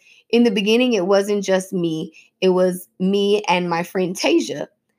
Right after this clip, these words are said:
A-, and we had a blast together. I really miss her being on the show, but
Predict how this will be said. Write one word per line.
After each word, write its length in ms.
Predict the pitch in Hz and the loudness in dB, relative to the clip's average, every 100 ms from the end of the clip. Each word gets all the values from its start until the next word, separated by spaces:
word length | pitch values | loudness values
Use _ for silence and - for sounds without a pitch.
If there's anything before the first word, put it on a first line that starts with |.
| _ _ _ _ | _ _ _ _
A-, 180 | 196 - | -4 -4
and 320 | - 226 190 | -4 -6 -2
we 180 | 226 339 | 2 4
had 240 | 370 262 - | 4 2 2
a 120 | 190 | 0
blast 540 | 185 175 190 190 190 - | 0 2 2 2 0 -4
together. 420 | 175 160 151 147 | 0 0 0 0
I 160 | 175 | 0
really 320 | 180 185 202 214 | 0 2 0 -2
miss 240 | 202 196 | -4 -4
her 140 | 208 | -6
being 260 | 202 180 180 | -4 -4 -2
on 140 | 175 | -2
the 80 | 170 | -4
show, 340 | 170 170 170 170 | -4 -2 -2 0
but 380 | 202 269 262 | 2 2 2